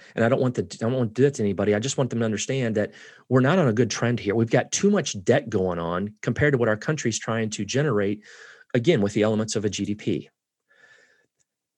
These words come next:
The fourth thing is, how will the market react to all this?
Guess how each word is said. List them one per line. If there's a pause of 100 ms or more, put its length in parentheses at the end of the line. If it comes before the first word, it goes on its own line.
The
fourth
thing (1040)
is, (160)
how
will
the
market
react
to
all
this?